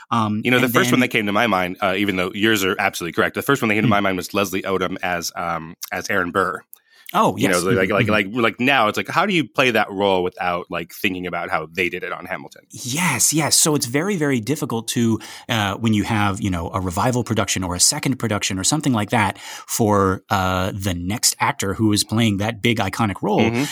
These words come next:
Speaker 1: not to kind of, like, dip into, uh, what has been, uh, kind of established before.
Speaker 2: Right.
Speaker 1: Um, and I'm thinking, like, I mean, everyb-, everybody does the Dracula voice now, right? Which is not the Dracula voice.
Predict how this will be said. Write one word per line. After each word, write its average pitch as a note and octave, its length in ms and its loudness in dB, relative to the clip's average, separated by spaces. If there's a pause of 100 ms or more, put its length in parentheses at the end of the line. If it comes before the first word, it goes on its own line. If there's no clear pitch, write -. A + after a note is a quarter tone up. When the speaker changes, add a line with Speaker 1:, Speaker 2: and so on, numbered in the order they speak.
Speaker 1:
not B3 220 2
to E3 40 2
kind C#3 200 2
of, A2+ 80 0
like, G2 200 2
dip G2 220 -2
into, A#2 640 2
uh, C#3 680 0 (680)
what C3 200 2
has A#2+ 200 2
been, B2 320 4
uh, G#2+ 380 2
kind B2+ 180 0
of G#2+ 140 -2 (400)
established A2+ 840 0
before. - 640 -2
Speaker 2:
Right. F#2+ 300 2
Speaker 1:
Um, G2+ 240 0 (180)
and C#3 160 2
I'm B2 80 2
thinking, C3+ 240 2
like, B2+ 220 2 (280)
I C#3+ 60 2
mean, C#3+ 240 -2 (100)
everyb-, G#3 260 -2 (140)
everybody F#3 720 0
does D#3 280 2
the D3+ 80 0
Dracula C#3 380 2
voice F#2 320 -2
now, E2+ 140 -12 (120)
right? A2+ 280 0
Which D3 160 4
is B2+ 140 2
not A#3 260 4
the D3+ 60 2
Dracula A2 360 0
voice. B2 260 2